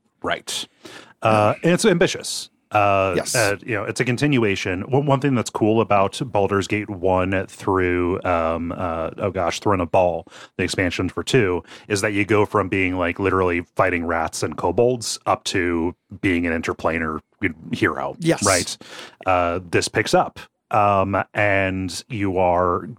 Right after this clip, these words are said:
Speaker 1: taking on bigger challenges in a broader swath of the Sword Coast,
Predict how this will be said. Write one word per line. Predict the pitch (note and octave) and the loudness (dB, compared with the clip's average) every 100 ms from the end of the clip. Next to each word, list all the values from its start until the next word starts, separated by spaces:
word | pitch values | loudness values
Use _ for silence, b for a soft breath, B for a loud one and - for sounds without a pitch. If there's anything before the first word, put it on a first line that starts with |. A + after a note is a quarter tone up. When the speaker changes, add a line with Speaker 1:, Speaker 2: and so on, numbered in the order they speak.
| - | -8
Speaker 1:
taking | - F2 G2 | -6 -4 -2
on | F#2 F#2+ F#2 | 0 0 0
bigger | F#2+ F2+ F#2 | -2 -2 -2
challenges | - C#3 C#3 G2+ F2 F2 E2+ E2+ - B B B | 0 0 2 0 0 0 -2 -4 -8 B B B
in | - F2+ | -4 -2
a | F2+ E2+ | 0 0
broader | E2 F#2 F2 F2 E2+ E2 | 0 0 2 4 2 -2
swath | - G2 E2 D#2+ | -4 0 0 -2
of | F2+ | -6
the | F2+ | -8
Sword | - F2+ C#2+ | -6 -8 -8
Coast, | - D2+ - - - | -8 -8 -10 -12 -14